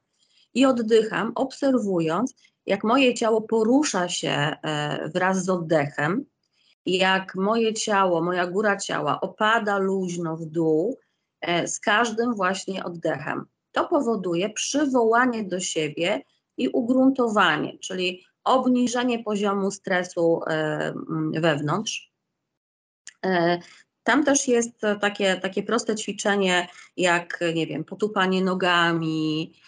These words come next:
e, pogłębienie oddechu przez oddech, w którym nabieram powietrze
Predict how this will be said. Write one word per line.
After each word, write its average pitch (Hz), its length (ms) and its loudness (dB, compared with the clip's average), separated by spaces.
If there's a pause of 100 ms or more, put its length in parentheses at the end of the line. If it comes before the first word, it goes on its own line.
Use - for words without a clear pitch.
(260)
e, 170 400 0
pogłębienie 196 760 0
oddechu 185 560 -2
przez 190 440 -2
oddech, 175 600 -2 (120)
w - 60 -18
którym 180 320 -2
nabieram 185 460 4
powietrze 170 540 -2